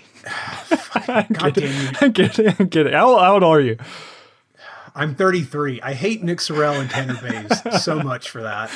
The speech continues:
Speaker 2: Because, no, I'm not even kidding you. We were at a conference once, and they had everyone, everyone thought I was, like, in my fifties. They're like, "Oh my God, he looks amazing for fifty-five."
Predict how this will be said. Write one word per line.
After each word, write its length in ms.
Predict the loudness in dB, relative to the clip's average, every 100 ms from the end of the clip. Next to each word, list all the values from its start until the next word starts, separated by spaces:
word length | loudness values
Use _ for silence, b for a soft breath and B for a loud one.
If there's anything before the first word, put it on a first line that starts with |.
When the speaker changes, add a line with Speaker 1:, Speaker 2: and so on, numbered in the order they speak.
| B B B
Speaker 2:
Because, 320 | 0 0 2
no, 120 | 4 6
I'm 200 | 6 4
not 200 | 6 4
even 160 | 2
kidding 200 | 0 0
you. 140 | -2 0
We 160 | 2
were 120 | 4
at 80 | 2
a 40 | 0
conference 460 | -2 -2 -4 -8
once, 280 | -8 -8 -10 B B -8
and 100 | -2
they 120 | 0
had 260 | 2 0 0
everyone, 680 | 0 2 2 2 0 -4 -8 _ _ _
everyone 640 | 2 4 4 2 2 2 2
thought 300 | 2 2 0
I 100 | -2
was, 120 | 0
like, 220 | -2 -4
in 160 | -6 -6
my 160 | -4 -4
fifties. 420 | -6 -6 -8 -8
They're 80 | -8
like, 240 | -6 -4
"Oh 60 | 0
my 160 | 2
God, 340 | 4 4 4 4
he 80 |
looks 180 | 2 2
amazing 720 | 0 -2 0 4 4 4 0 0
for 120 | 0
fifty-five." 840 | 0 0 -4 -2 0 0 -4 -10